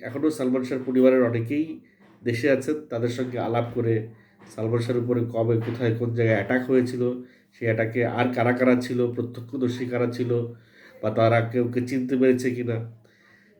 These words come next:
এরকম আরও অনেক ইস্যুস আছে, যে ইস্যুসগুলো একটু তদন্ত করলে হয়তো সা-, ছয়ই সেপ্টেম্বর ঘটনার সঙ্গে সেই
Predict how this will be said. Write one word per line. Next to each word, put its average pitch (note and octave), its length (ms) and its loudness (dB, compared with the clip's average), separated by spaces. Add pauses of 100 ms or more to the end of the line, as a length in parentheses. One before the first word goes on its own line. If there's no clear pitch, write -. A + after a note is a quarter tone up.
(180)
এরকম B3 300 4
আরও G3+ 180 4
অনেক G3+ 260 4 (120)
ইস্যুস A3 360 0
আছে, C#3+ 340 2 (100)
যে E3+ 160 6
ইস্যুসগুলো E3 560 0
একটু D#3 180 -4
তদন্ত D3 400 -6
করলে A#2 540 -2 (440)
হয়তো E3+ 580 2 (1040)
সা-, B2+ 240 -2
ছয়ই F#3+ 280 4
সেপ্টেম্বর D#3 540 0
ঘটনার B2+ 400 -4
সঙ্গে A2+ 500 -6 (360)
সেই E3 160 4